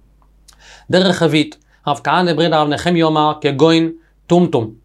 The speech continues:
כבר עברו מזמן שמונה עשרה ימים, אבל היה טומטום מכוסה, אי אפשר למול אותו. אז ממילא, אפילו על הצד שהוא זוכו והוא ערל, אז זה לא מעכב את עשיית הפסח, כי לא יכול למול אותו באופן טכני. שנקרא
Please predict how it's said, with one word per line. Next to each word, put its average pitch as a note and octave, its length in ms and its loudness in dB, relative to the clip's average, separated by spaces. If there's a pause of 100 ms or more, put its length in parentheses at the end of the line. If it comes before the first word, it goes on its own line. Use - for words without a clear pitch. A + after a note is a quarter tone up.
(160)
כבר D3 140 -2
עברו D#3+ 200 0
מזמן G3 320 -2
שמונה F3 240 0
עשרה D#3+ 200 0
ימים, D3 200 0
אבל C3 140 -2
היה D#3 120 2
טומטום D#3 420 0
מכוסה, C#3 380 -2 (160)
אי - 40 -6
אפשר D#3+ 160 -2
למול B2 280 -2
אותו. C3+ 280 -4 (460)
אז C#3+ 260 0
ממילא, C3 320 -4 (260)
אפילו F#3 360 -2
על D3+ 80 4
הצד D#3+ 360 0 (300)
שהוא C#3 360 0
זוכו C#3 640 0
והוא C3 160 0
ערל, C#3+ 380 0
אז C3 100 -4
זה C3+ 80 -4
לא D3 140 2
מעכב C#3+ 380 0
את C#3 120 -6
עשיית D#3 340 -2
הפסח, C3+ 360 -2
כי - 140 -8
לא B2+ 80 2
יכול B2+ 280 0
למול C3 200 -2
אותו A#2+ 360 -2 (240)
באופן C3 300 -2
טכני. C3 420 -6 (460)
שנקרא D3+ 1000 0